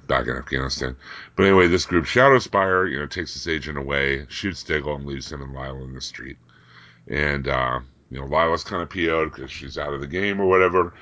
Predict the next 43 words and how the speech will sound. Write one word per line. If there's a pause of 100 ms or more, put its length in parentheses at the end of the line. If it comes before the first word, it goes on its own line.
(300)
She
goes
to
see
Amanda
Waller,
and
Amanda
Waller
says,
"There's
nothing
I
can
do," (580)
but (240)
surreptitiously
gives
her
a
hard
drive, (680)
uh,
because,
you
know,
everything
at
Argus
is
watched
and
under
surveillance,
and
she
wanted
to
help
Lila
out,
but
not